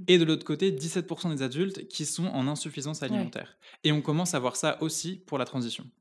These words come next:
Speaker 2: Alors, c'est vrai qu'on n'est pas tous égaux devant les rayons, heu, du supermarché ou du marché,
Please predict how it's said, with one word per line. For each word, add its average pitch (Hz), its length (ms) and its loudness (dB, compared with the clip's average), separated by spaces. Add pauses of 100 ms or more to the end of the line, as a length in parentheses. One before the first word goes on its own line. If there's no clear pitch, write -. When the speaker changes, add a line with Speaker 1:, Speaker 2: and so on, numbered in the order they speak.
(160)
Speaker 2:
Alors, 185 260 0
c'est - 120 -6
vrai 180 160 -2
qu'on 185 140 -4
n'est 170 140 0
pas 175 180 -2
tous 175 300 -6
égaux 185 200 0
devant 175 240 0
les 170 120 -2
rayons, 180 380 -2
heu, 156 140 -2
du 160 140 -8
supermarché 165 920 -2
ou 214 120 2
du 180 100 -2
marché, 180 440 0